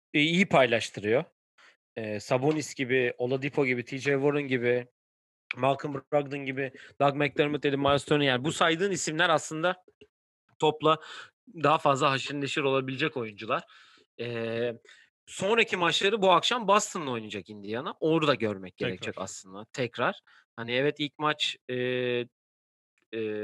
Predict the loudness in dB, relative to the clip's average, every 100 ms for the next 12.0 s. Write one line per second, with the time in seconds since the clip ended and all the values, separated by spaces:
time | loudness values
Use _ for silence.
0 | -8 -8 -4 -4 -4 -6 -4 -2 -2 -2
1 | -6 -4 -2 -2 -4 -6 -4 -2 -2 -2
2 | -4 -6 -10 -12 _ -20 _ -12 -10 -10
3 | -12 -14 _ _ -8 -6 -6 -8 -12 -12
4 | -10 -8 -4 -4 -2 -6 -8 -4 0 0
5 | -2 -6 -6 -4 -2 -2 -4 -10 -10 -10
6 | -10 -4 -2 -2 -4 -4 -2 -6 -10 _
7 | -12 -6 -4 -2 -2 0 2 0 0 -4
8 | 0 0 -2 -6 -6 -8 -12 -12 -12 -14
9 | -20 -20 -20 _ -6 -4 -2 -2 -4 -6
10 | _ _ _ _ 2 4 4 2 0 2
11 | 2 2 2 -2 -18 -14 0 4 6 6